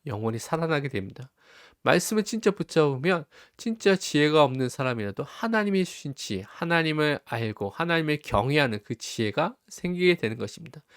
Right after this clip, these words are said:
하나님의 말씀 속에 진짜 참된 마음의 기쁨과 평안이 임하게 된다는 것입니다.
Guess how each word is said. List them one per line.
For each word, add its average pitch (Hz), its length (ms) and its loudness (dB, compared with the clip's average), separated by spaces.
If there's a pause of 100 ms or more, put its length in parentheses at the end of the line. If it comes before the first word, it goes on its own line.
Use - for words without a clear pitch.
(380)
하나님의 202 380 4
말씀 160 440 4
속에 180 480 -2
진짜 220 320 0
참된 202 420 -2
마음의 135 440 2
기쁨과 113 640 -8 (340)
평안이 175 640 0
임하게 147 440 0
된다는 123 400 0
것입니다. - 420 -16